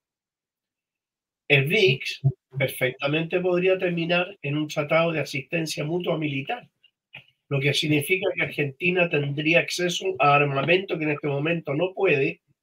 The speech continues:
y que le permitirían recuperar las Malvinas. Entonces, además de que tendría que ser imbécil Argentina para renunciar a los socios comerciales que tiene.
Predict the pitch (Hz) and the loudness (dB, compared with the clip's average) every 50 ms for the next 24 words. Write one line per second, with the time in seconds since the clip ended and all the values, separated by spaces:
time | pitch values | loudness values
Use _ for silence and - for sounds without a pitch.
0 | _ _ _ _ _ _ _ _ - 147 143 151 151 151 151 143 147 147 143 143 | _ _ _ _ _ _ _ _ -2 0 4 4 6 6 6 4 4 2 2 2
1 | 147 139 143 139 139 160 185 185 175 165 147 147 143 156 151 165 170 151 135 123 | 0 0 0 2 4 4 4 4 2 0 -2 -4 -2 0 0 2 0 0 -2 -2
2 | 127 123 123 135 262 262 165 113 - _ _ _ _ _ _ _ _ _ _ _ | -6 -6 -6 -6 -8 -8 -8 -12 -18 _ _ _ _ _ _ _ _ _ _ _
3 | _ _ _ _ _ _ _ _ _ _ _ _ _ 139 135 131 - - 180 185 | _ _ _ _ _ _ _ _ _ _ _ _ _ -4 -4 -2 0 2 2 2
4 | 180 - - - - - - 131 135 - _ _ - 135 - - _ _ _ - | 2 2 4 4 4 4 2 -2 -6 -8 _ _ -16 -16 -16 -16 _ _ _ 0
5 | - - 135 147 160 180 269 285 - - - - - - - _ _ _ _ _ | 2 2 4 4 4 4 4 4 4 2 2 -2 -6 -12 -16 _ _ _ _ _
6 | _ _ _ _ _ _ _ _ _ 147 165 160 147 - 165 160 160 156 147 135 | _ _ _ _ _ _ _ _ _ 4 4 4 4 4 4 6 6 6 6 4
7 | - - _ _ _ _ _ _ _ - 147 143 143 165 185 202 196 170 156 139 | 2 -4 _ _ _ _ _ _ _ 0 0 0 2 4 4 4 4 4 0 0
8 | - 180 170 156 147 147 165 254 302 294 - 160 147 147 143 143 - - 143 135 | 0 0 0 0 0 0 0 0 -2 -2 -4 -4 -2 -2 -2 -4 -4 -6 -6 -6
9 | 135 - 180 180 190 196 185 175 147 143 143 139 143 139 135 131 127 - - 156 | -6 -6 -4 -2 -2 -2 0 0 -2 -2 -2 -4 -4 -6 -6 -8 -8 -6 0 2
10 | 160 170 175 175 - - - _ _ _ _ - - - _ 143 143 143 135 - | 2 2 2 0 -8 -20 -20 _ _ _ _ -20 -20 -6 _ 0 0 0 0 -2
11 | - 175 175 170 - 202 175 - - 156 139 139 131 127 - - 165 170 165 160 | -2 -2 -2 0 -2 -2 -4 -4 -6 -8 -6 -6 -6 -6 -2 2 4 4 4 2
12 | 139 - - 139 131 190 214 285 294 233 135 120 123 | -2 -6 -6 -6 -6 -6 -6 -4 -4 -4 -6 -8 -12